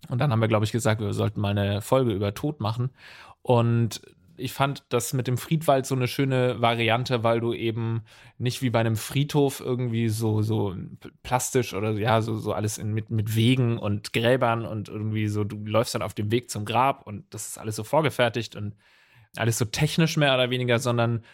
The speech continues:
du könntest es eigentlich verbinden mit einem Spaziergang durch den Wald. Also klar, du kannst auch durch einen,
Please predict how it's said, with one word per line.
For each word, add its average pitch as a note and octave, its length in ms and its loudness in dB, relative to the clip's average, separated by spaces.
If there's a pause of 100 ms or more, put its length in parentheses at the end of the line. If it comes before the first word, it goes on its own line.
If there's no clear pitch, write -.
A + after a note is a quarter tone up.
du A#2 80 0
könntest C3+ 340 2
es A#2 100 -2
eigentlich B2+ 280 0
verbinden B2+ 460 2
mit A#2 160 -4
einem A2+ 400 0
Spaziergang A#2 600 2
durch A2 160 0
den G#2+ 120 -6
Wald. - 400 -10
Also G#2 360 -6
klar, A2+ 200 -6
du G#2 80 -4
kannst - 220 -6
auch F2+ 160 -14
durch G#2 220 -8
einen, - 160 -10